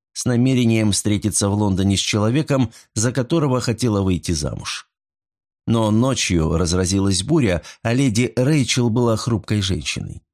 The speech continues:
Она нашла убежище в Красной Свинье, намереваясь отправиться дальше на следующее утро.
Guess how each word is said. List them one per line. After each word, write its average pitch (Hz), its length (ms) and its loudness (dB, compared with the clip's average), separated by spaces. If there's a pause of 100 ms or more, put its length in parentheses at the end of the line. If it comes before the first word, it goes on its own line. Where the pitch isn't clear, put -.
(640)
Она 160 220 0
нашла 175 380 2
убежище 143 680 0
в - 40 -6
Красной 85 440 0
Свинье, 90 560 0 (260)
намереваясь 113 720 2
отправиться 101 640 0
дальше 98 560 0
на 95 140 2
следующее 92 520 0
утро. 71 420 -4